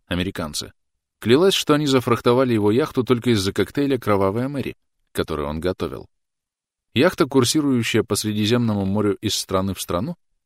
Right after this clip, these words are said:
обходилась пьющим совсем недорого, так как было позволено брать на борт не один ящик необлагаемого налогом спиртного. Бутылку виски или джина можно было купить за полтора доллара.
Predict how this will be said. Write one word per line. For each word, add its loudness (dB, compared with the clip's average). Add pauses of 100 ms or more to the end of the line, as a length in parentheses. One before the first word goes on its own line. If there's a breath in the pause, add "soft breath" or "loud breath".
(160)
обходилась 0
пьющим -2
совсем 0
недорого, -4 (480)
так -4
как -4
было 2
позволено -6 (220)
брать 2
на 0
борт -2
не 4
один 0
ящик 0
необлагаемого 0
налогом -2
спиртного. -6 (540)
Бутылку 2
виски -2
или -2
джина -6
можно -4
было 2
купить -4
за -2
полтора -4
доллара. -6